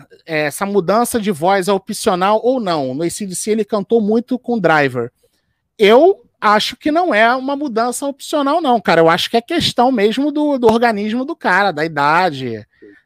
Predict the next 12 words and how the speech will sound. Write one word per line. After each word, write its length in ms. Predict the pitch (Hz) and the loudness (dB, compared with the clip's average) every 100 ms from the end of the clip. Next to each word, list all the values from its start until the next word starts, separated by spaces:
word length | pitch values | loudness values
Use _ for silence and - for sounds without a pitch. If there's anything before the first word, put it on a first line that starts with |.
| _ | _
É, 640 | 127 123 117 113 110 101 101 _ _ _ _ _ _ _ _ _ - | -8 -6 -6 -6 -8 -10 -16 _ _ _ _ _ _ _ _ _ -16
é, 400 | 139 - - 139 | -16 -16 -6 0
é 60 | |
o... 240 | 143 180 185 | 2 4 2
a, 220 | - 156 _ _ _ _ | -4 -16 _ _ _ _
o 460 | 123 135 160 170 147 | -20 -14 -6 -4 -2
Vince 320 | 165 226 226 | -2 -2 -2
Neil 180 | 226 269 | -2 0
já 140 | 294 | -2
fala, 400 | - 220 208 196 | 2 4 4 4
né, 120 | 226 | 0
cara? 540 | - 156 139 135 127 | 0 0 2 2 0